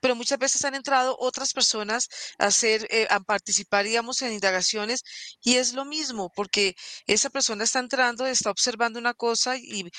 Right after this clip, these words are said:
y vamos uniendo toda esa información. Entonces, eh, sentiríamos que esa, que esa nueva persona sería un intruso energéticamente y estaríamos rechazándolo, y realmente lo que hacemos es compartir información, entrar en un campo energético,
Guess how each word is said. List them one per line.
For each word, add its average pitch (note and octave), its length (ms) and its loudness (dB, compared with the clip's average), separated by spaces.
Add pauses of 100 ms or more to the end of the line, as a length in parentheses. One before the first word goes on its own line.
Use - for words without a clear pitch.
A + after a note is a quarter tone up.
(140)
y A3 120 4
vamos G#3+ 360 2
uniendo A#3+ 460 0
toda G3+ 200 0
esa A3+ 140 -2
información. A3 720 -2 (380)
Entonces, G3+ 880 2
eh, G3 380 0 (380)
sentiríamos A3 920 0
que G3 280 2
esa, - 340 2
que A3+ 120 -4
esa G#3+ 180 2
nueva B3 200 0
persona A3 400 -2
sería F#3+ 260 0
un G3+ 80 -4
intruso C#4+ 460 -4
energéticamente G#3 840 0 (320)
y A3+ 120 2
estaríamos G#3 460 0
rechazándolo, B3 720 -2
y F#3+ 140 -8
realmente F#3+ 380 0
lo C4 100 -2
que - 80 -2
hacemos G3+ 360 -2
es A#3 120 0
compartir G#3 560 -2
información, A#3+ 760 -2
entrar G#3+ 420 2
en G3 120 -4
un G3+ 80 -10
campo G#3 280 -2
energético, A#3 600 -2